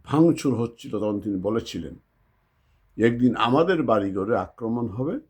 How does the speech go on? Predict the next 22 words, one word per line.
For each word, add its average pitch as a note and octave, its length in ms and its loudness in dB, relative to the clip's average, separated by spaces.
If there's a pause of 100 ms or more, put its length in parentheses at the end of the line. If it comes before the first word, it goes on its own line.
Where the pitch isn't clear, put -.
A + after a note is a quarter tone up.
(140)
এবং B2+ 280 -4 (1080)
মব C3 360 4
হবে, C#3 260 -2
জ্বালিয়ে A2+ 380 0
পুড়িয়ে G2+ 320 -2
দেওয়া D#2 320 -6
হবে।" - 260 -18 (1900)
বাস্তবতা E3+ 600 2
তাই, D2+ 140 -8
যে - 140 -8
কালচারটা, C#3+ 680 0
যে G2 140 -4
মব A2+ 320 0
কালচারের D3+ 380 0
সৃষ্টি, C#3 400 -8
মব A2+ 360 0
ভায়োলেন্সে B2+ 480 2
যে F#2+ 60 -12
শুরু B2 360 -8
করলো F#2+ 340 -4
এই F#2 80 -8
স-, - 120 -18